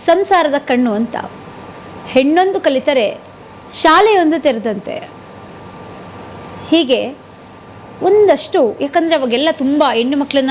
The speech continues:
ಶಾಲೆಗೆ ಕಳಿಸ್ಬೇಕು ಅಂದ್ರೆ ತುಂಬ ಕಷ್ಟ ಇತ್ತು. ಯಾರು ಕೂಡ ಹೆಣ್ಣು ಮಕ್ಕಳನ್ನ ಶಾಲೆಗೆ ಕಳಿಸಿ ಓದಿಸ್ಬೇಕು ಅನ್ನೋ ಮನೋಭಾವ ತುಂಬ ಅಂದ್ರೆ ತುಂಬ ಕಡಿಮೆ ಜನರಲ್ಲಿ ಇದ್ದಿದ್ದಂಥದ್ದು ಅದೆಲ್ಲ.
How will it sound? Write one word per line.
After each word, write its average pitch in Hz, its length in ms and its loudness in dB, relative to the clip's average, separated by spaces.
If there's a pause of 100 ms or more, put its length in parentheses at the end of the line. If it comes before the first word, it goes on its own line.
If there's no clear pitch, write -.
ಶಾಲೆಗೆ 254 380 0
ಕಳಿಸ್ಬೇಕು 254 480 0
ಅಂದ್ರೆ 254 160 0
ತುಂಬ 254 340 -2
ಕಷ್ಟ 285 300 -4
ಇತ್ತು. 247 400 -4 (340)
ಯಾರು 302 340 4
ಕೂಡ 330 280 0
ಹೆಣ್ಣು 277 300 0
ಮಕ್ಕಳನ್ನ 262 380 0 (440)
ಶಾಲೆಗೆ 320 600 2
ಕಳಿಸಿ 294 600 0
ಓದಿಸ್ಬೇಕು 294 720 0
ಅನ್ನೋ 277 180 0
ಮನೋಭಾವ 254 640 2 (520)
ತುಂಬ 381 380 2
ಅಂದ್ರೆ 330 260 0
ತುಂಬ 349 520 0 (460)
ಕಡಿಮೆ 359 320 2
ಜನರಲ್ಲಿ 285 380 2
ಇದ್ದಿದ್ದಂಥದ್ದು 208 540 -2
ಅದೆಲ್ಲ. 196 240 -2